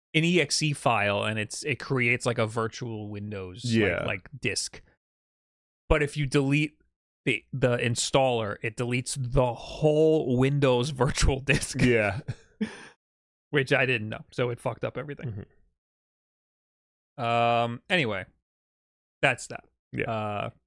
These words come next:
Speaker 1: obviously, there's a lot of concerns we have for owning digital stuff. The more and more people move to digital. Uh,
Speaker 2: Mm-hmm.
Speaker 1: when was the last, uh, statistic? It was, like, uh, fifty percent, right? Or,
Speaker 2: Yeah.
Speaker 1: uh, digital. It's getting more and more.
Speaker 2: Yeah.
Speaker 1: Um, there's merits to having physical, but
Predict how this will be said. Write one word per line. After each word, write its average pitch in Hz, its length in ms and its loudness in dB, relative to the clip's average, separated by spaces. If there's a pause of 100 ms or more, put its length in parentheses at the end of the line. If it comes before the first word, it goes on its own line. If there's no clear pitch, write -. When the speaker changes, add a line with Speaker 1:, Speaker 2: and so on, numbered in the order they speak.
(220)
Speaker 1:
obviously, 127 420 0
there's 110 160 0
a 113 40 0
lot 107 120 2
of 107 60 -4
concerns 107 420 -6
we 107 120 -8
have 104 200 -4
for 107 220 -8
owning 104 260 -6
digital 104 320 -6
stuff. - 280 -10
The 113 80 -10
more 107 200 -6
and 107 80 -6
more 104 140 -8
people 110 260 -8
move 107 280 -12
to 117 80 -14
digital. 107 440 -6
Uh, 107 300 0
Speaker 2:
Mm-hmm. 117 100 -2
Speaker 1:
when 156 160 2
was 208 160 0
the 180 80 -4
last, 165 440 0
uh, 151 300 2 (1200)
statistic? - 640 -2
It 127 80 -2
was, 117 180 -4
like, 110 320 -2
uh, 107 300 -2 (320)
fifty 131 240 -4
percent, 120 380 -8
right? 113 300 -10
Or, 135 80 -6
Speaker 2:
Yeah. 117 200 2
Speaker 1:
uh, 120 60 -4
digital. 127 440 -6
It's 117 120 -12
getting 117 220 -4
more 110 220 -6
and 107 80 -8
more. 107 260 -10
Speaker 2:
Yeah. 104 360 0 (200)
Speaker 1:
Um, 107 500 -4 (1080)
there's 123 240 0
merits 110 360 0
to 123 60 -2
having 107 240 -4
physical, 104 440 -6
but 107 320 -6